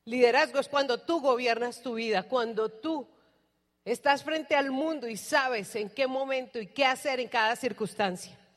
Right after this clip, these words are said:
Un liderazgo, el autoliderazgo, implica que tú trabajes por estos puntos que, que hay aquí.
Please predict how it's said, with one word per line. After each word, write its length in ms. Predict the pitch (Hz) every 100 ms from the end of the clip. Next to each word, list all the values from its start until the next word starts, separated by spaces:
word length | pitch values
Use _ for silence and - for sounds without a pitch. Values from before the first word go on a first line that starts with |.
| _ _ _ _
Un 140 | 254
liderazgo, 760 | 285 311 277 285 294 247 214 220 208
el 140 | 208
autoliderazgo, 960 | 220 214 240 226 214 233 269 226 202 202 - _ _ _ _ _
implica 800 | 240 240 - 262 311 - 190 185 - _ _ _ -
que 80 | 240
tú 160 | 262
trabajes 640 | 254 262 262 254 277 - - _ _ _
por 160 | 247 226
estos 320 | 226 277 -
puntos 420 | 247 269 269 262
que, 360 | 254 202 - -
que 80 | 220
hay 140 | 208
aquí. 340 | 226 226 220